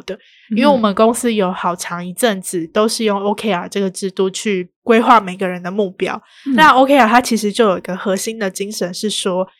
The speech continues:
Speaker 1: 你要去设定一个其实看起来有点 aggressive 的目标，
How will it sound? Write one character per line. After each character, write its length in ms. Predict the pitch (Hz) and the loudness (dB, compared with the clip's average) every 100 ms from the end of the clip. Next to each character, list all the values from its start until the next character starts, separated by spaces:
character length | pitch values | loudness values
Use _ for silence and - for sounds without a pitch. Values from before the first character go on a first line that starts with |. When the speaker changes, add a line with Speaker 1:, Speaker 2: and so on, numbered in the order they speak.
| _ _ | _ _
Speaker 1:
你 100 | 214 | 0
要 160 | 214 254 | 4 4
去 160 | 269 | 4
设 220 | 254 262 220 | 2 4 2
定 200 | 233 214 | 0 -4
一 200 | 180 175 | -8 -6
个 460 | 196 180 170 160 | -4 -4 -4 -8
其 140 | - 214 | -8 -4
实 100 | 240 | -4
看 240 | 233 254 | 0 0
起 100 | 233 | 0
来 80 | 208 | -4
有 260 | 180 185 185 | -4 -2 -2
点 260 | 196 180 | -2 -4
aggressive 520 | 185 202 196 202 202 - | -4 -2 -2 -2 -4 -6
的 100 | 175 | -10
目 200 | 190 185 | -10 -10
标， 300 | 196 175 | -8 -8